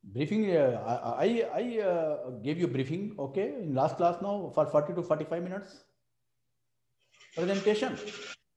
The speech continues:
Yo, there is difference between, uh, briefing and, uh, presentation. Presentation means it is short, presentation is short.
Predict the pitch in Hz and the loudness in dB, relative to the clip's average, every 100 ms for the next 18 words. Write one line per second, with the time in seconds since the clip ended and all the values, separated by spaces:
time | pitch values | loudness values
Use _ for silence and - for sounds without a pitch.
0 | _ _ _ _ _ _ _ _ _ _ | _ _ _ _ _ _ _ _ _ _
1 | _ _ _ _ _ - _ - - - | _ _ _ _ _ -20 _ -14 -14 -14
2 | - _ _ _ _ _ - 220 254 165 | -20 _ _ _ _ _ -2 0 0 2
3 | 214 220 170 175 220 208 - - - 113 | 2 2 -2 -2 -2 -4 -8 -14 -10 -6
4 | 135 175 202 196 180 143 123 135 190 170 | -4 -2 0 -2 -4 -4 -2 0 0 2
5 | 156 156 143 131 123 110 107 120 127 135 | 0 0 0 -2 -2 -4 -4 -2 -2 -4
6 | - 165 - - _ _ _ _ _ _ | -6 -8 -10 -20 _ _ _ _ _ _
7 | _ _ _ _ _ _ - _ _ 170 | _ _ _ _ _ _ -20 _ _ 0
8 | 196 202 202 254 226 247 233 196 196 190 | 2 2 2 2 2 0 -2 -4 -4 0
9 | - 180 180 - 165 165 175 185 196 - | 6 8 8 2 0 0 0 0 0 4
10 | 151 104 - | 4 2 -6